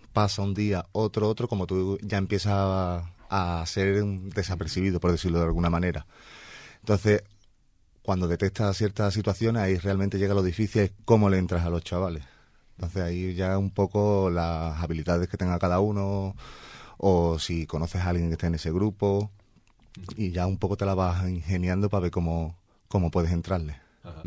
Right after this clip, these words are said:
Speaker 2: ¿Y cómo, eh, de fácil o difícil es crear ese, ese vínculo una vez que empiezan, eh, las conversaciones con ellos?
Speaker 1: La verdad es que no es fácil,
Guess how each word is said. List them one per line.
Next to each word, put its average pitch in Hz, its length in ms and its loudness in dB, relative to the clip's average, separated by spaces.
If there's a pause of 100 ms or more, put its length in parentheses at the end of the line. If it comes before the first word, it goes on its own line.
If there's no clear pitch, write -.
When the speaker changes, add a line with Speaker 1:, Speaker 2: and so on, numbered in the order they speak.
(140)
Speaker 2:
¿Y 107 80 -6
cómo, 117 520 4
eh, 107 480 2
de 101 200 -4
fácil 117 340 -2
o 95 40 0
difícil 101 360 0
es 104 220 0
crear 104 360 0
ese, 104 520 0
ese 104 160 -2
vínculo 110 340 2
una 98 120 0
vez 101 120 0
que - 100 -2
empiezan, 98 540 0
eh, 92 420 -4
las 95 240 -2
conversaciones 98 540 -2
con 110 140 -2
ellos? 120 260 -6 (1120)
Speaker 1:
La 110 200 12
verdad 98 240 12
es - 60 4
que 107 800 12 (160)
no 92 640 6
es 131 120 10
fácil, 90 460 8